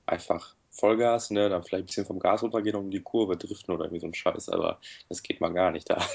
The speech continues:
<laughs> muss man schon die Bremse gezielt nutzen. Aber ist auf jeden Fall machbar.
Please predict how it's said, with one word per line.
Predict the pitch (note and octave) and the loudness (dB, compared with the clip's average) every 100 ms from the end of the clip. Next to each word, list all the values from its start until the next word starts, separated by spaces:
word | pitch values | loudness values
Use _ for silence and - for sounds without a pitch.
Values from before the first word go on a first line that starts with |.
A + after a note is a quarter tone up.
| - | -6
<laughs> | - - - - _ - - - - | -8 -4 -8 -8 _ -14 -14 -14 -6
muss | F2+ - | -4 -2
man | |
schon | F2+ G2 | -2 0
die | F#2+ | 0
Bremse | F#2 F#2+ G2 F#2+ F2+ - _ - | 2 0 0 -4 -6 -10 _ -10
gezielt | - - F#2+ F#2+ - | -6 -6 -4 -4 -4
nutzen. | F2 - E2 _ _ _ - | -6 -8 -12 _ _ _ -2
Aber | - E2+ E2 D#2+ | 4 4 4 0
ist | - - | -2 -4
auf | F2 | -4
jeden | F2 | -4
Fall | E2 | -4
machbar. | E2+ E2+ - - | -2 -2 -4 -6